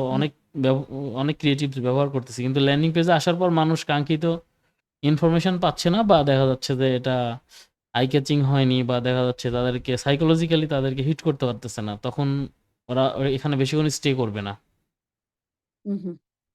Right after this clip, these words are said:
Speaker 1: আচ্ছা। ওকে। তাহলে তুমি বলতেছো, ল-, lets them build the, যেহেতু ওদেরকে আমি দিয়ে দিছি,
Speaker 2: হুম,
Speaker 1: build
Speaker 2: হুম।
Speaker 1: them the website। Do you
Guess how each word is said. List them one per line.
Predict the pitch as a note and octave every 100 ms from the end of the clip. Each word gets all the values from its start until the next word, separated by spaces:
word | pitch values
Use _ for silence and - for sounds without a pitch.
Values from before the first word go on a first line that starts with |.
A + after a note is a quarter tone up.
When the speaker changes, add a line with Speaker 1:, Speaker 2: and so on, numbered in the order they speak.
| _ -
Speaker 1:
আচ্ছা। | F#3+ - - - _ _ _ _ _ _ _ _ _ _ -
ওকে। | F#3 - E3 D#3+ _ _ _ _ _ _ _ _ _ _ _ -
তাহলে | G3+ B3 C4 G#3+ G#3+
তুমি | - G#3+ A#3
বলতেছো, | G#3+ G#3+ A3 A3 G#3+ F#3 F3+ E3 - - _
ল-, | - G#3+ _
lets | A3+ B3 C4+ - F#3+ _ _
them | F#3 B3 A#3+ F#3
build | F3 D#3+ G3+
the, | G3 G#3+ G3+ F#3+
যেহেতু | - G3 G3+
ওদেরকে | F#3+ F#3+ G3+
আমি | G#3+
দিয়ে | F#3 F3
দিছি, | D#3 - -
Speaker 2:
হুম, | C#3+
Speaker 1:
build | A#2+ A2+
Speaker 2:
হুম। |
Speaker 1:
them | A2+ F3
the | E3 F3 E3 _
website। | - - - D#3 F#3+
Do | G#3
you | A3